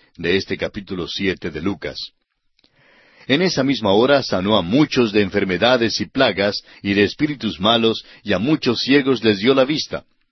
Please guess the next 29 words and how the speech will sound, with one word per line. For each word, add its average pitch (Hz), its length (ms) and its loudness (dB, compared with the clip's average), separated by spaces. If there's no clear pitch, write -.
Y 104 100 0
respondiendo 147 680 2
Jesús 127 500 0
les 85 160 -2
dijo, 87 420 -4
Id, 127 280 4
haced 85 440 -2
saber 123 280 2
a 113 80 2
Juan 120 320 0
lo 110 120 2
que - 120 -6
habéis 87 380 -4
visto 131 360 -2
y 107 100 0
oído. 101 420 -2
Los 90 220 -2
ciegos 87 480 -2
ven, 110 380 -4
los 92 200 -6
cojos 101 460 -4
andan, 107 420 -2
los 98 240 0
leprosos 127 560 2
son 127 200 2
limpiados, 123 720 2
los - 280 0
sordos 123 460 0
oyen, 127 440 2